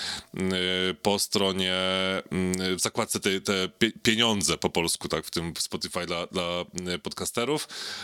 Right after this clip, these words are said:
E, no, na razie to jest to, co też rozmawialiśmy, że, e, między innymi żurnalista w Polsce tego, mm,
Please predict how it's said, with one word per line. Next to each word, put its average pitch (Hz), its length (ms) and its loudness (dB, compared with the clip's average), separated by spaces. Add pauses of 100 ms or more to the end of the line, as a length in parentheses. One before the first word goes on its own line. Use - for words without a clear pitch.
(160)
E, 107 800 4
no, 120 80 4
na 123 140 8
razie 123 180 4
to 123 80 4
jest 117 140 6
to, 113 120 8
co 101 260 6
też 98 200 4
rozmawialiśmy, 90 640 2
że, 85 160 2
e, 78 760 -2
między 90 300 -4
innymi 98 180 -2
żurnalista 107 540 0
w - 60 -6
Polsce 107 340 0
tego, 104 420 2 (480)
mm, 104 320 0